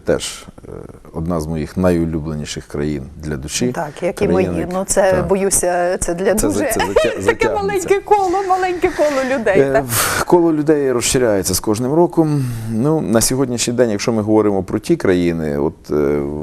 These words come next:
Speaker 1: в минулому році в нас навіть мау відкрила перельот до, е, Коломбо, до Шрі-Ланки.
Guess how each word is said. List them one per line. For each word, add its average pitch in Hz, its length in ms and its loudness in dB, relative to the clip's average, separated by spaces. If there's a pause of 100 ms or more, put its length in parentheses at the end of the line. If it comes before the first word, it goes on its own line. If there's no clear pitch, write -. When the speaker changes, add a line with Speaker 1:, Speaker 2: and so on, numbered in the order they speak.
(120)
Speaker 1:
в 80 320 -4
минулому 117 420 -2
році 127 300 -2
в 101 40 -2
нас 95 240 -2
навіть 92 300 -2
мау 117 360 2
відкрила 101 400 0
перельот 92 460 -2 (100)
до, 82 380 -2
е, 80 60 -10 (500)
Коломбо, 98 640 -2 (460)
до 82 360 -4
Шрі-Ланки. 85 760 -2